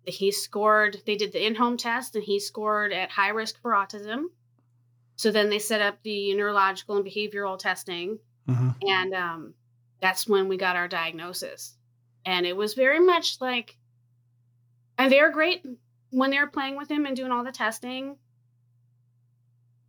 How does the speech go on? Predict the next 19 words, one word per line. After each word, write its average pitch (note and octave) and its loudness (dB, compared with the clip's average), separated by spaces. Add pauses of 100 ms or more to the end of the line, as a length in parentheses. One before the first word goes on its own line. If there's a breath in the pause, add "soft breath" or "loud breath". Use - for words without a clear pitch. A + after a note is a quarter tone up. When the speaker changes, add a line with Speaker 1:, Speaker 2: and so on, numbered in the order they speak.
(140)
Speaker 1:
But C4+ 6
it C4 4
feels D4 2
like C4+ 2
when B3+ -2
you're A#3 -2
told C4 0
that, A#3+ 4
you're A#3 -6
just B3+ 2
kinda B3 0
told B3+ 0
that, C4 0
and A3+ 2
then A3 0 (1200)
you're A#3 4
left. G#3+ 2 (1000)
Speaker 2:
I, G3 6
uh, D3+ 8